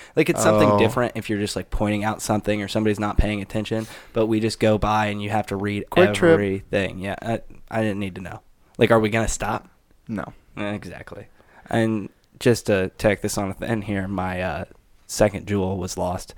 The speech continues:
Speaker 1: Actually, it's my first jewel, but now it has become my second
Speaker 2: Mm.
Speaker 1: jewel, which
Speaker 2: R I P,
Speaker 1: is really
Speaker 2: in
Speaker 1: disappointing.
Speaker 2: peace.
Speaker 1: But my lifestyle, real life hot streaks. So I, like, everyone kind of experienced that where you're in the zone.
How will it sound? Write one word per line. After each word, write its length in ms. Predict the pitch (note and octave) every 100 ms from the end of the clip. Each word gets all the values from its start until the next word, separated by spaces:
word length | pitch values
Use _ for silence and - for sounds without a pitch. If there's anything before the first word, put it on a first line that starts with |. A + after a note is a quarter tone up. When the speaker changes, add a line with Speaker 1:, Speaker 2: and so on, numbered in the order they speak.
| - -
Speaker 1:
Actually, 300 | - D#3+ B2+
it's 80 | A2
my 100 | G2
first 380 | - G#2+ F#2+ -
jewel, 240 | F#2+ F2
but 120 | F#2
now 260 | F#2+ F#2 F2+
it 180 | F#2 -
has 180 | G2+ E2+
become 320 | F2+ A2 F#2+
my 80 | F2+
second 320 | A2+ G#2+ G#2
Speaker 2:
Mm. 40 |
Speaker 1:
jewel, 280 | F#2+ E2+ E2
which 440 | - - - -
Speaker 2:
R 140 | - A2
I 60 | G#2
P, 260 | F#2+ G#2+
Speaker 1:
is 80 | G#2+
really 200 | G#2+ F#2+
Speaker 2:
in 40 | F#2
Speaker 1:
disappointing. 380 | A2+ G#2 A2 G2+
Speaker 2:
peace. 180 | F2+ - - _ _ - _ _ -
Speaker 1:
But 260 | G#2+ -
my 120 | G2+
lifestyle, 580 | G2+ A#2+ D#3+ - F#2+ A2 _ _ - _
real 220 | A2+ C3 D3
life 400 | C#3+ C3+ C#3 - -
hot 260 | - E2+ -
streaks. 480 | - C2+ - - - _ _ _ _ -
So 480 | - A2+ A2 G#2 -
I, 160 | A2+ A2
like, 260 | A2 - _ _
everyone 320 | C3 C#3+ D3
kind 180 | C#3 C3+
of 80 | A#2+
experienced 540 | G2+ - G#2 G#2+ G#2+
that 160 | G#2+ G2+
where 80 | G2+
you're 140 | G2+
in 80 | G2
the 80 | F#2+
zone. 560 | - G#2 G#2 G2+ G2